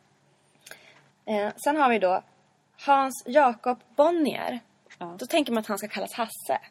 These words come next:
Speaker 2: Ja.
Speaker 1: Nej, han kallas Nisse. <laughs> Klassiskt överklass.
Speaker 2: Ja.
Speaker 1: Ska vi se här. Sen har vi de som man vet, liksom. Karl Adam, eh, Levenhaupt kallas ju Noppe,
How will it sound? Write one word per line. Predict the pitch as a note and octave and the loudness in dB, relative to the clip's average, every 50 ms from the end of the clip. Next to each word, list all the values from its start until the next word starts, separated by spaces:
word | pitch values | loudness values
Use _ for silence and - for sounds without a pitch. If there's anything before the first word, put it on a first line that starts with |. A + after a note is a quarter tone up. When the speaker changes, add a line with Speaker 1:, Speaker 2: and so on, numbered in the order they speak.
| _ | _
Speaker 2:
Ja. | - F#3+ F3 E3 G3+ - | -4 -4 -4 -4 -8 -8
Speaker 1:
Nej, | - C4 B3+ | -4 -2 -2
han | A#3+ A#3 | -2 0
kallas | - A3 G#3 G#3+ - | -2 -4 -4 -4 -8
Nisse. | F#3+ - - - - - - - | -8 -8 -6 -4 -4 -4 -6 -8
<laughs> | _ _ - - - - - - - - - - - - - - - - - _ - - - _ _ - - - - - F5 E5 | _ _ -20 -18 -16 -14 -14 -12 -14 -14 -16 -18 -18 -20 -20 -20 -20 -20 -20 _ -18 -18 -18 _ _ -10 -10 -10 -4 2 2 6
Klassiskt | - E4+ D#4 - D#4+ - D4 B3+ - | 6 6 6 6 4 2 2 4 4
överklass. | G#3+ G#3+ F3+ - - G3+ - F#3+ - G#3+ - - F4+ A4 - - D5 - - - G4+ F#4+ E4+ E4+ _ _ _ | 6 6 6 2 0 -4 -2 0 -2 -2 0 0 0 0 0 -2 -4 -4 -6 -6 -4 -4 -4 -4 _ _ _
Speaker 2:
Ja. | - B3+ A3 G3 - - - _ _ _ _ _ - - - - - - - | -4 -2 -2 -2 -2 -6 -16 _ _ _ _ _ -10 -8 -8 -8 -10 -12 -8
Speaker 1:
Ska | - C#4 | -4 -4
vi | C#4 | -2
se | A3+ G#3 - | 0 0 0
här. | G3 D#3+ - - - - - - - | 0 0 -2 -4 -6 -12 -16 -4 0
Sen | C4+ B3 | 2 4
har | A3 G3+ G3 | 6 6 4
vi | G3 | 4
de | F#3 F3 E3 E3+ | 4 0 0 -2
som | - F3+ | -4 -6
man | E3+ E3 E3+ | -6 -4 -4
vet, | E3+ D#3+ E3 - - | -2 -4 -4 -4 -8
liksom. | G3 F#3 - - | -14 -14 -14 -8
Karl | - A#3+ A#3 A3 G#3+ G3 | 2 4 6 6 6 6
Adam, | F#3+ E3+ D#3+ D#3+ D#3 - E3 - - - _ _ _ _ _ _ _ _ - | 4 2 2 2 0 -2 -2 -10 -18 -20 _ _ _ _ _ _ _ _ -8
eh, | E3+ E3+ D#3+ | -6 -6 -4
Levenhaupt | E3 F3 F3 E3 E3 D#3+ D#3+ D3 - - _ - _ - | 0 2 2 2 2 2 -2 -2 -2 -6 _ -20 _ -10
kallas | - - - - - | -6 -6 -6 -6 -8
ju | C#3 | -10
Noppe, | C3 C#3 _ _ - - - - | -10 -12 _ _ -8 -8 -8 -8